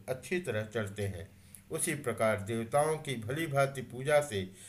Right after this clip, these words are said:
जब त्रिविध शरीर पूर्णतया निर्मल हो जाता है, तभी उस पर ज्ञान का रंग चढ़ता है और तभी विज्ञान का प्राकट्य होता है। जब विज्ञान हो जाता है, तब भेदभाव की निवृत्ति हो जाती है।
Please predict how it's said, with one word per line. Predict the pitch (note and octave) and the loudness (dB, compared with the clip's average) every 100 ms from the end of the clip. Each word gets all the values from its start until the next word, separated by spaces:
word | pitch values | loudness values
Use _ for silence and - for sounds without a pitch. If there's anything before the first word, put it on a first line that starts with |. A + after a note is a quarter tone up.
| - - | -20 -14
जब | B2 C#3+ C#3+ - | 0 0 0 -4
त्रिविध | D#3 F3+ G3 | 2 4 4
शरीर | C3+ - C#3+ E3 D#3+ | 2 0 0 2 0
पूर्णतया | A#2 D#3 F3 F3 D3+ C3 | 0 -4 -4 -2 2 2
निर्मल | A2+ A#2+ D3 F#3+ | 2 -2 2 2
हो | D3+ | 2
जाता | C3 A2+ A2 G#2 | 4 2 4 0
है, | F#2+ E2+ - - - - | 2 -2 -6 -18 -20 -2
तभी | C3+ C#3 F3 | 2 4 4
उस | C#3+ C#3 | 4 2
पर | C3 A#2 | 2 2
ज्ञान | G2+ A2 C#3+ | 4 4 4
का | - A2 F#2+ | 0 0 2
रंग | F#2 C#3+ D#3+ | 2 -2 -2
चढ़ता | A#2+ G#2 G#2 G2+ | -2 -2 0 0
है | F#2 F2 - - - - - | 2 -4 -6 -16 -20 -12 2
और | B2+ A2 | 2 4
तभी | A#2+ A2 D3+ | 0 0 -2
विज्ञान | A#2 A2 - B2+ C#3 C3+ | -2 -4 0 2 4 2
का | B2+ G2+ | 0 0
प्राकट्य | - F#2+ G2 C#3+ C#3+ E3 | 2 0 0 -4 -4 0
होता | C3+ A#2+ G#2+ | 0 2 2
है। | F#2+ F2 - - - - - - | 2 -2 -6 -18 -20 -20 -20 -4
जब | C#3+ F3+ | 4 4
विज्ञान | D3+ D3 E3 F3 F#3 | 4 0 6 6 6
हो | D#3+ | 2
जाता | D#3+ D#3 D#3 D#3+ D3 | 4 4 4 2 4
है, | D#3+ E3 D#3+ - - - - - - - | 2 2 -2 -14 -20 -20 -20 -20 -2 6
तब | F3 C#3 D#3+ | 6 6 8
भेदभाव | F#3+ G3 C3 C#3+ D3+ | 10 10 6 6 6
की | C#3+ D3+ A#2 | 6 -2 -2
निवृत्ति | G#2 D3+ - F#3+ | -2 -4 -2 0
हो | D#3+ | 2
जाती | B2+ A2 - G#2 | 4 4 2 -4
है। | G2 F#2 - | -4 -6 -10